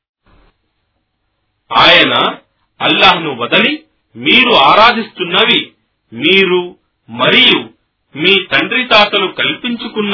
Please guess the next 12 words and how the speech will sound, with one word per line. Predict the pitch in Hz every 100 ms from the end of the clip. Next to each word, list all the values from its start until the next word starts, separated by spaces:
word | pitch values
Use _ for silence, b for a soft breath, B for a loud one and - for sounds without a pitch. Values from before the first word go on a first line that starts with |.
| 175
పేర్లు | - 127 190 254 269
మాత్రమే. | 202 151 143 131 107 101 - _ _
దాని | 120 165 180 165
కొరకు | - 143 214 208 147 143 - _ _ _ 113
అల్లాహ్ | 139 220 - 202
ఎలాంటి | 139 120 156 240 233
ప్రమాణాన్ని | - 127 139 196 190 170 151 143 127 117 -
అవతరింపజేయలేదు. | 98 131 208 220 247 254 - 220 208 180 143 98 - _ _ _ _ _ _ 110
నిశ్చయంగా | 113 - 214 180 135 117 113 143 220 - _ _ -
ఆజ్ఞాపించే | 117 180 208 214 190 180 165 - 156
అధికారం | 123 131 156 202 233 262 - _ _ _ _
కేవలం | - 147 220 294 254 147 113